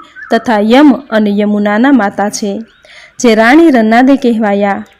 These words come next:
આપણા હિન્દુ શાસ્ત્રમાં મા રન્નાદેને સંતાન આપનાર દેવી કહેવાય છે. તેમની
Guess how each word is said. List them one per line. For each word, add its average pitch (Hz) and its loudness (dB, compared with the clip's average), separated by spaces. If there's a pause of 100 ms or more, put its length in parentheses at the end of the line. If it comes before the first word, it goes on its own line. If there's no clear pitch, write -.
(240)
આપણા 214 -4
હિન્દુ 269 2
શાસ્ત્રમાં 233 -2 (420)
મા 220 2
રન્નાદેને 262 2
સંતાન 226 -2
આપનાર 226 -4
દેવી 202 -4
કહેવાય 208 -4
છે. 202 -6 (480)
તેમની 208 -4